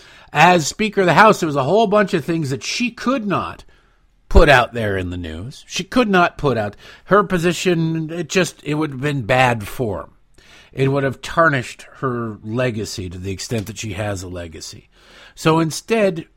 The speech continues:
she empowered, and that's what she did, she empowered Adam Schiff to do it, to use his position. As Republicans have stripped Adam Schiff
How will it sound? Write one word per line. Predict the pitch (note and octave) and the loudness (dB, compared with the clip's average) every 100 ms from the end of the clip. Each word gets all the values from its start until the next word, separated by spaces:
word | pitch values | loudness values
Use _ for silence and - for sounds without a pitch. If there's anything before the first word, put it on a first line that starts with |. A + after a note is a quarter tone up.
| _ _ | _ _
she | - - - G#3 G3 | -10 -6 -4 -6 -4
empowered, | E3 D3+ - - A#3+ A#3 A#2 A2 C3+ - | -6 -6 -6 0 4 4 2 -4 -8 -12
and | A#2+ | -8
that's | B2 C3+ - | -4 -4 -6
what | D#3 | -10
she | - | -10
did, | D3 F3 C#3+ - | -12 -10 -10 -10
she | - - | -12 -10
empowered | C3 C3+ - - C4 C#4+ C#3+ E2+ G#2 - _ _ _ _ _ _ _ _ _ _ _ _ _ _ _ _ | -8 -8 -12 -8 -4 -2 -2 -4 -12 -18 _ _ _ _ _ _ _ _ _ _ _ _ _ _ _ _
Adam | D3 D#3 E3 | 0 2 2
Schiff | D#3 G#3 F#3+ | 0 0 -2
to | - | -4
do | G#2+ F#2 | -10 -12
it, | - - - - | -14 -20 -20 -20
to | - C#3 | -10 -4
use | D#3 A#3 A#3 F3+ | 0 2 0 2
his | G3 G3+ F3+ | 2 2 0
position. | - F#3 A#3+ G#3+ A2 - _ | -4 0 2 0 -2 -10 _
As | D3 E3 E3+ | 0 0 0
Republicans | F3+ G#3+ A3 G#3+ G3+ F#3 D3+ | 2 4 4 2 0 -2 0
have | F3 C#3+ | -2 -2
stripped | - G#3+ F3+ | 0 0 0
Adam | E3+ F3+ F3+ D#3+ | 0 2 2 0
Schiff | F#3 F3 | 0 0